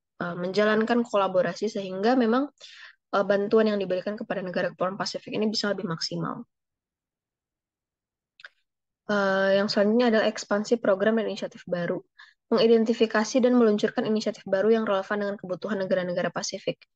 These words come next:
termasuk dalam bidang perubahan iklim dan keberlanjutan. Inisiatif perubahan iklim ini Indonesia dapat, eh, memimpin inisiatif perubahan iklim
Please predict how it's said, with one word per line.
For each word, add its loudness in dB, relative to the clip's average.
termasuk 0
dalam 4
bidang 0
perubahan -2
iklim 0
dan 2
keberlanjutan. -6
Inisiatif 2
perubahan 4
iklim 2
ini 4
Indonesia 2
dapat, -2
eh, -2
memimpin 2
inisiatif -4
perubahan -6
iklim 0